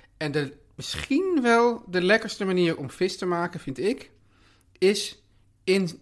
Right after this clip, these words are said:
zilverfolie en dan doe je er alleen maar, dus je doet er eigenlijk, je, je doet die vis in zilverfolie. Dan doe je er alleen maar in, eh, peper, zout, olijfolie en een, echt zo'n poep klein scheutje witte wijn. En dan gaat dat dus allemaal,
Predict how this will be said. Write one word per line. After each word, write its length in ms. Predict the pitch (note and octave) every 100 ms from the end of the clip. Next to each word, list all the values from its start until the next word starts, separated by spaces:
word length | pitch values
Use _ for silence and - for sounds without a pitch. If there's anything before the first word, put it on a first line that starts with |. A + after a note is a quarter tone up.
| _
zilverfolie 880 | - F#3 F#3 G3 G3 G3 A3 C4+ - _ _ _ _ _ _ _
en 120 | - E3+
dan 120 | D#3+
doe 120 | F3
je 60 | E3
er 120 | D#3
alleen 300 | D#3+ F3 F#3+
maar, 260 | E3 -
dus 180 | D3+ D3+
je 100 | D#3
doet 160 | D#3+ D3+
er 140 | D3
eigenlijk, 320 | - D3+ D#3 D3 D3
je, 60 | D3
je 60 |
doet 140 | D3 F3+
die 100 | D3+
vis 220 | F#3 F3
in 160 | E3+ D#3+
zilverfolie. 800 | E3+ F3 E3 - E3+ E3+ F3 F3 - - -
Dan 80 | C#3+
doe 100 | D3+
je 60 |
er 60 | C#3+
alleen 160 | E3+ D#3+
maar 160 | C3+ -
in, 240 | C3+ C3
eh, 100 | C#3 B2 A#2 A2+ A2 - -
peper, 440 | E3+ F3 E3 D#3 -
zout, 560 | - D#3 D3+ D3+ - _ _ _
olijfolie 800 | C3 D3 D#3+ D#3 D#3+ C#3+ C3+ C#3 - - _ -
en 160 | C#3
een, 180 | C3 C3+ _ _ _ _ _ - -
echt 180 | G#3
zo'n 160 | G#3 F#3 _ _
poep 240 | F#4 F4+ -
klein 220 | F#3+ F#3+
scheutje 520 | - E3+ D#3 C#3+ C3+ -
witte 280 | C#3 D#3 C3+
wijn. 320 | C#3 F#3 C#4 _ -
En 100 | D#3
dan 180 | D3
gaat 280 | - - F#3+
dat 120 | F#3 E3
dus 180 | C#3+
allemaal, 420 | - F3+ F3 E3+